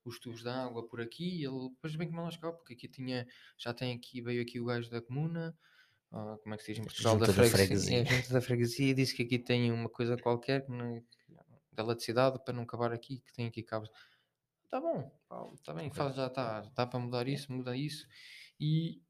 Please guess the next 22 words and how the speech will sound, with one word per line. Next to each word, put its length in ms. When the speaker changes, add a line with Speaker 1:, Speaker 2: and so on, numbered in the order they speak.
Speaker 1:
isso 380
foi 200
aquela 240
cena, 240
tipo, 240
fico 260
muito 180
mais 140
tranquilo 420
e 80
não 140
ganho 180
medo. 180
E 40
comecei 260
a 40
aprender, 400
a 40
aprender 320
muito 220
mais 160
assim. 260